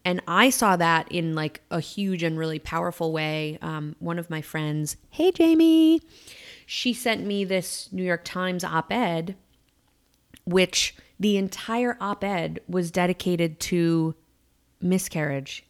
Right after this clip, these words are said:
and women's stories from all over the country. And it wasn't just women. It was,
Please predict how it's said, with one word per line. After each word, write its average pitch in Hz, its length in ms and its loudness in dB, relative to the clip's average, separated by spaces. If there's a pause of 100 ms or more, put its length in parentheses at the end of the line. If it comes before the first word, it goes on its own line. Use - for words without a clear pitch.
(120)
and 180 240 0
women's 185 360 0
stories 165 720 -2 (280)
from 160 600 2 (520)
all 185 240 8
over 202 180 2
the 185 80 -4
country. 170 640 -6 (380)
And 202 100 8
it 175 80 4
wasn't 202 320 6
just 202 180 0
women. 165 360 2
It 175 160 0
was, 170 400 0